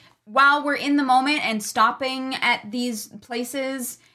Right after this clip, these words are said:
it's going to stand out more in our memory, but I think by the time we get to the end of the series, this will be like a blip in the middle where we're like, "Oh, yeah, Path of Daggers, yeah. Yeah, it wasn't,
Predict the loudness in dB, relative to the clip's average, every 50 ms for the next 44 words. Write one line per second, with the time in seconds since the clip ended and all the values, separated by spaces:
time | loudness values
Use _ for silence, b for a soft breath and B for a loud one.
0 | b b b -8 -6 -6 -6 -6 -6 -4 -4 -6 -6 -6 -4 -2 -2 0 0 0
1 | 0 0 -2 -2 -2 -2 -4 -4 -4 -4 -4 -4 -4 -2 -2 -2 -4 -4 -4 -4
2 | -4 -4 -4 -4 -6 -10 -8 -6 -4 -4 -4 -4 -6 -8 -10 -10 -14 -14 -12 -8
3 | -6 -4 -4 -4 -4 -6 -8 -10 -8 -6 -4 -4 -4 -4 -4 -4 -6 -6 -8 -8
4 | -10 -10 -10 -8 -10 -10 -8 -6 -4 -4 -4 -4 0 0 2 2 2 2 0 -2
5 | -6 -12 -12 -14 -10 -4 -2 -2 -2 -2 -2 -4 -2 -2 0 0 0 2 2 0
6 | 0 0 -2 -2 -2 -2 -2 -2 0 2 2 4 4 4 4 2 2 0 -2 -2
7 | -2 -2 0 0 0 0 0 -2 -2 -2 -4 -4 -2 -2 -2 -2 -2 -6 B B
8 | B B B B -2 0 2 2 0 0 -2 -6 -10 -12